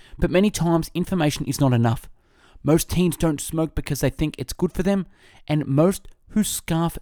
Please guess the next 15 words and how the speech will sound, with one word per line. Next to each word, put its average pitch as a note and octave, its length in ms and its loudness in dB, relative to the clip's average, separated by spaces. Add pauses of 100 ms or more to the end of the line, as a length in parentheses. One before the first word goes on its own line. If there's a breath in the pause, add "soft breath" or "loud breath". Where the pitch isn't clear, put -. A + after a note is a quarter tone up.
down C#3 260 2
a - 60 -8
Big - 260 -2
Mac A#2+ 280 0
and A#2+ 160 -4
large B2 240 -2
fries E3 380 0
and C3 160 -2
wash F3+ 160 -2
it G3+ 80 -4
down C3+ 280 0 (340 soft breath)
with E3+ 180 0
a D#3+ 40 4
supersized - 680 -2
Coke - 320 0